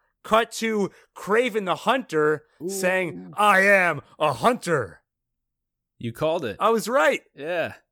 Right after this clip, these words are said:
Speaker 1: And I know what listeners are thinking. You made that prediction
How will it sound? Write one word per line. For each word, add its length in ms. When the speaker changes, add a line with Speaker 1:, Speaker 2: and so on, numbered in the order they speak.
Speaker 1:
And 260
I 160
know 360
what 440
listeners 540
are 100
thinking. 540
You 160
made 300
that 180
prediction 720